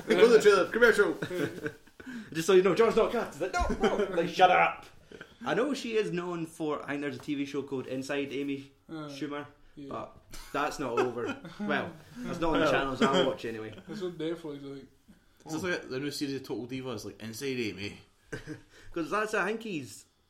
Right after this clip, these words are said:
Speaker 2: kind of, like, talking about John Cena now. Like, he's launching himself more as an a-, like, actor in comedies.
Speaker 3: Yeah.
Speaker 2: Like, he's in, like, the new Tina Fey, Amy Poehler movie.
Speaker 3: Oh, is he in the Sisters?
Speaker 2: Sisters. Aye, I've, I've no watched the trailer. I, it's just them two in the poster, but he's, like, the third in the cast or something.
Speaker 3: Oh,
Speaker 2: So
Speaker 3: is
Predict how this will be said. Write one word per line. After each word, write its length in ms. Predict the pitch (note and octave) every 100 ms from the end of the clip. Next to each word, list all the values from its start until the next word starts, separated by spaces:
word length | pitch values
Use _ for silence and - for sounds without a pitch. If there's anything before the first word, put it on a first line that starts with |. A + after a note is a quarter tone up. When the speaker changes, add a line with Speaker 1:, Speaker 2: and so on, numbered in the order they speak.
| _
Speaker 2:
kind 200 | D3 C3+
of, 140 | B2 A2
like, 280 | A#2 A#2 _ _ _
talking 200 | C3 A2
about 120 | G#2+
John 180 | G#2+ G#2
Cena 240 | C#3+ D3+ E2
now. 200 | G2+ D3+
Like, 180 | C3 B2+
he's 260 | D3+ C3+
launching 420 | C3 C#3+ D3 D3 C3
himself 440 | C3+ B2+ C3 A#2+
more 260 | C3 C3+ B2+
as 180 | C3
an 100 | C3
a-, 180 | B2+ A#2 -
like, 140 | C3+ -
actor 340 | B2+ - C3
in 80 | A2+
comedies. 500 | D3 D3 A#2+ A2 - _ _
Speaker 3:
Yeah. 140 | D#3+ D3
Speaker 2:
Like, 120 | B2+ B2
he's 300 | D3+ B2 -
in, 320 | - C#3+ C#3+
like, 200 | C#3 B2
the 80 | C3+
new 260 | C#3 C#3 C#3
Tina 220 | - C#3+
Fey, 320 | C#3+ D3+ D3+ C#3
Amy 180 | D3 C#3+
Poehler 360 | D#3 D#3 D#3+
movie. 320 | D#3+ D#3 F3 - _ -
Speaker 3:
Oh, 80 | E3
is 100 | E3
he 140 | F#3
in 240 | F3+ F3+
the 160 | F3 F3
Sisters? 200 | F3 G3
Speaker 2:
Sisters. 680 | F#3+ E3 D3 B2 G2+ - -
Aye, 260 | C3 C3 A2+
I've, 200 | A#2 -
I've 280 | A#2 G#2+ -
no 160 | C3+
watched 260 | F#3+ D3+ -
the 60 | G#2+
trailer. 320 | F3 D#3+ B2+
I, 40 | A#2+ -
it's 80 | A2
just 220 | G#2 C#3
them 240 | C#3 C3+ C3+
two 80 | C3
in 80 |
the 40 | A2+
poster, 320 | D#3 D#3 C3
but 140 | G#2+ B2+
he's, 240 | D3+ C3
like, 140 | C3+
the 80 | A2+
third 300 | A2+ C3+ C3
in 100 | A2+
the 60 | G#2+
cast 480 | C3+ D#3+ C3+ - G#2
or 80 |
something. 340 | G#2+ C3+ - -
Speaker 3:
Oh, 80 | D#3
Speaker 2:
So 100 |
Speaker 3:
is 60 | A#2